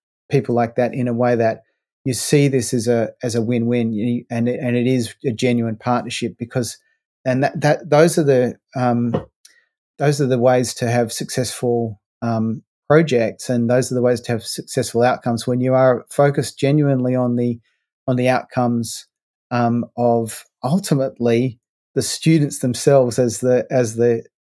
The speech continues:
as the, um, ultimate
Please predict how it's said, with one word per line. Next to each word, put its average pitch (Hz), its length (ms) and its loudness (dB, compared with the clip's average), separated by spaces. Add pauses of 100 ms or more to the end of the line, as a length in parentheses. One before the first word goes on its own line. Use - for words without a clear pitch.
(120)
as 120 240 -2
the, 117 320 0 (500)
um, 117 500 -2 (840)
ultimate 151 460 2